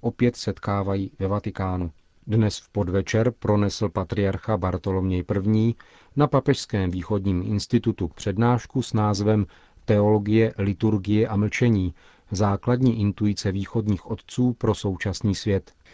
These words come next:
Během svého třídenního pobytu je Bartoloměj první hostem v domě svaté Marty ve Vatikánu.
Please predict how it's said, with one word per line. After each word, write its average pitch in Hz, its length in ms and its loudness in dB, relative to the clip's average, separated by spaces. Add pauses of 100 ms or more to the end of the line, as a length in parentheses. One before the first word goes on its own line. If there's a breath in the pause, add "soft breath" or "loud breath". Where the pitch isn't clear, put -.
(180 soft breath)
Během 147 220 6
svého 143 300 2
třídenního 135 560 2
pobytu 110 440 -2
je 95 120 -2
Bartoloměj 104 600 0
první 107 320 0
hostem 107 480 0
v 95 100 -6
domě 101 340 0
svaté 98 360 -2
Marty 98 360 -2
ve 101 140 -2
Vatikánu. 98 640 -2